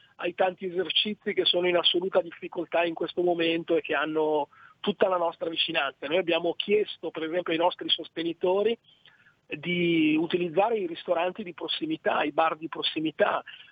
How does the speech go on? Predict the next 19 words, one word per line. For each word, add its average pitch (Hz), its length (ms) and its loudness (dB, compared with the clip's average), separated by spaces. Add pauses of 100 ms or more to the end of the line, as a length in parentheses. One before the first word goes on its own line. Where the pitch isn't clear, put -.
anche 170 260 0
solo 262 240 2
per 185 120 -4
il 185 140 -10
pranzo, 151 540 -2
di 151 200 -4
cercare 208 320 0
di 202 80 -2
andare 185 280 2
il 180 60 -2
più 190 120 -12
possibile 214 500 -2
per - 160 -6
sostenere 165 600 0
queste 151 280 -6
attività 160 560 0 (360)
che 170 120 -6
sono 190 240 2
fondamentali. 151 840 -4